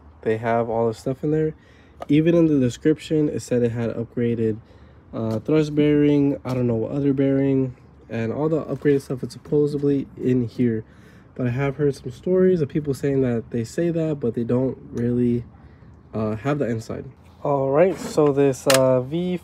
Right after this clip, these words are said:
four, uh, turbo is out. Here's the thrust bearing. It does have an oil, extra oil port, port, whatever it's called. But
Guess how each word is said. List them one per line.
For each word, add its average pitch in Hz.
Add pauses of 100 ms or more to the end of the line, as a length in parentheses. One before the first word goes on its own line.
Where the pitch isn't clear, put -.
four, 180 (640)
uh, 127
turbo 156
is 143
out. 190 (720)
Here's 131
the 127
thrust 160
bearing. 165
It 120 (120)
does 151 (680)
have 160
an -
oil, 185 (280)
extra 156
oil 160
port, 196 (100)
port, 208
whatever 185
it's 202
called. 233 (1200)
But 151